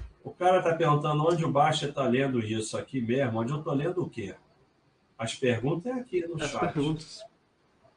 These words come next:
Speaker 1: É, porque eu vou, eu, eu paro o chat e vou lendo as mais antigas pra não perder nada, né?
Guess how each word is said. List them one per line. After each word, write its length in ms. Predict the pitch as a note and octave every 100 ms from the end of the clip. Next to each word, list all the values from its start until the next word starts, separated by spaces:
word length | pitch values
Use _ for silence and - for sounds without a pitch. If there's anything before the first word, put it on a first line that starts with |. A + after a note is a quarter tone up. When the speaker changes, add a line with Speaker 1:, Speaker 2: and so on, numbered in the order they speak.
| _ _ _ _ _ _ _ - - - - - - _ _ _ _ _ _ _ - - - - _ _ -
Speaker 1:
É, 320 | F#3+ G3 F3
porque 280 | D3 D3 -
eu 120 | E3+
vou, 260 | D3+ F3 C#3+
eu, 360 | D3 C#3+ D3 C#3+
eu 240 | D3+ D#3+
paro 340 | D3 C#3+ C#3+
o 20 | C3+
chat 520 | - C3 C3+ - E3
e 40 |
vou 160 | D#3 E3
lendo 240 | D3+ D#3
as 100 | D3
mais 260 | D3 D3 C#3+
antigas 520 | C3+ - C3+ D3 D3+
pra 200 | - D#3
não 140 | D3+
perder 380 | D3 D3 C3+ D3+
nada, 400 | D#3+ C3 B2+ -
né? 200 | G2+ G2+